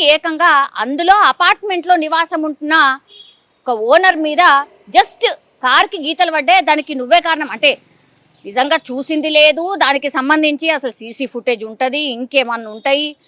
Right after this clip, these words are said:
వాచ్‌మెన్ని అడగచ్చు, అవి ఏమీ అడగకుండానే, క్రాస్ చెక్ చేయకుండానే పూర్తిగా ఆయనని కొట్టడం, ఆ తర్వాత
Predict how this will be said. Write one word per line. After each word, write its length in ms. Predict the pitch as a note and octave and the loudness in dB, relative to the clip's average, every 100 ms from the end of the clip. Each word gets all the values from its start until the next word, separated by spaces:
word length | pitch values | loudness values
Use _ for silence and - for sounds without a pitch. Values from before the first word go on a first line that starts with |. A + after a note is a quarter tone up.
| _ _ G#3+ | _ _ 0
వాచ్‌మెన్ని 640 | A3+ B3 B3 B3 A#3+ A#3 | 2 2 -2 -4 -6 -6
అడగచ్చు, 640 | G#3+ A#3+ D#4 D#4 F4 E4 - _ _ - | -4 0 0 0 -6 -6 -8 _ _ -10
అవి 200 | G3+ A#3 | -8 -4
ఏమీ 560 | A#3 D#4+ G#4+ A4 G4 - _ _ _ _ _ - | 2 2 2 0 -4 -8 _ _ _ _ _ -6
అడగకుండానే, 1000 | A#3 D#4 - F4 D#4 C4+ B3+ C#4 F4 | -2 -2 -2 -4 0 0 0 0 0
క్రాస్ 460 | F#4+ C#4 A#3+ C4+ - | -2 -4 -4 -4 -4
చెక్ 220 | C4+ G#3+ | -6 -2
చేయకుండానే 840 | A#3 C#4 C4+ C4+ B3+ A#3 A3 B3+ G#4+ A#4+ _ _ _ _ - | -2 -2 -4 -8 -4 -4 -2 -6 -6 -12 _ _ _ _ -12
పూర్తిగా 600 | E4 - D#4 F4+ C#4+ C#4 _ - | -12 -8 0 2 2 -2 _ -4
ఆయనని 540 | A#3+ C4+ C#4 C4 B3 _ _ | 0 0 -2 -6 -10 _ _
కొట్టడం, 440 | A#3 B3+ E4 D#4 G#4 D#4+ | -10 -6 -2 0 0 -2
ఆ 40 | C4+ | -2
తర్వాత 300 | C4+ C4+ C4+ | -2 -2 -4